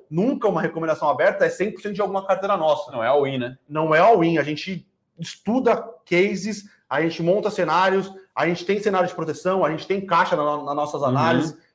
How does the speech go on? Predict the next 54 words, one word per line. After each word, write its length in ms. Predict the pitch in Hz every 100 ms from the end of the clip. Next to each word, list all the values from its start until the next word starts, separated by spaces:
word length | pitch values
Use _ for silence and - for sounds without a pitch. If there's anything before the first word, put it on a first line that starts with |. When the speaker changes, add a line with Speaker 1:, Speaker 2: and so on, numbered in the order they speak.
| -
Speaker 1:
Então, 560 | 135 175 190 208 - - -
é, 840 | 143 147 143 139 139 131 - - -
a 160 | 139
ideia 420 | 160 160 190 208 165
das 280 | 135 156
recomendações 440 | - 165 165 160 165
abertas 380 | 156 143 127 127 _ _ -
é 80 | -
pra 100 | 180
vocês 240 | 180 220
conhecerem 280 | 220 190 170
nosso 160 | 160
trabalho, 360 | 165 143 165 240 - _ _ _
pra 100 | -
se 100 | 143 156
vocês 260 | 165 180
gostarem 560 | 170 - 156 170 165 139 - _
da, 180 | 151 135
da 180 | 147
recomendação, 680 | 160 165 165 156 147 147 135 _
vocês 340 | 143 143 160 127
virem 260 | 175 208
assinar 300 | 175 165 160
nosso 200 | 151 147
produto 540 | 160 143 135 208 226 - -
e 80 | 202
pra 160 | 247
levar 220 | 247 220 240
um 80 |
pouco 160 | 247 226
de 60 | 226
educação 280 | 226 226
financeira 320 | 226 226 220 214
em 40 |
como 200 | 202 202
a 60 | 208
gente 180 | 214
faz, 340 | - 185 220 - - _
é, 200 | - 175
a 80 | 175
análise 640 | 165 151 143 190 175 180 175
e 80 |
o 80 | 180
que 80 | 202
a 40 |
gente 160 | 202 196
leva 160 | 180 185
em 40 |
Speaker 2:
Uhum. 60 | 190
Speaker 1:
consideração 380 | 180 175 175
quando 140 | 185 190
a 40 |
gente 60 | 185
tá, 160 | 190